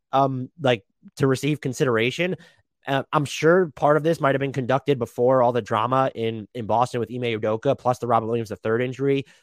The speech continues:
I'd probably be prepared to, I won't say bounce them at this point, but I view the Nuggets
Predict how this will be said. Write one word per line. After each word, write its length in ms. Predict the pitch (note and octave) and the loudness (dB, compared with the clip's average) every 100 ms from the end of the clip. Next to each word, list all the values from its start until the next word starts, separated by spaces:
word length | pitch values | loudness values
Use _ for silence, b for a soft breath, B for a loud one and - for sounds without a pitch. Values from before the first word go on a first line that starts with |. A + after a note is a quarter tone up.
| b | b
I'd 100 | A#2 | -6
probably 220 | C#3 E3 | 0 0
be 120 | D#3 | 0
prepared 520 | D3+ C3+ B2+ B2+ C#3 - | -2 -6 -2 -2 -2 -4
to, 300 | C3 A#2 A2 b b | -4 -4 -4 b b
I 40 | |
won't 120 | G#4 | -2
say 100 | A3 | -2
bounce 380 | A#2+ A#2+ D#3 D3+ | -2 0 -2 -2
them 180 | C3 A#2+ | -2 -2
at 100 | G#2 | -2
this 140 | B2 | -6
point, 340 | - A#2+ A2+ G2+ | -6 -2 -2 -2
but 160 | A2+ - | -4 -2
I 320 | B2 C#3+ C#3+ A#2 | 0 2 0 -4
view 180 | A2 C3+ | -6 -4
the 60 | B2 | -2
Nuggets 480 | A#2 B2 A#2+ - | -2 0 -2 -6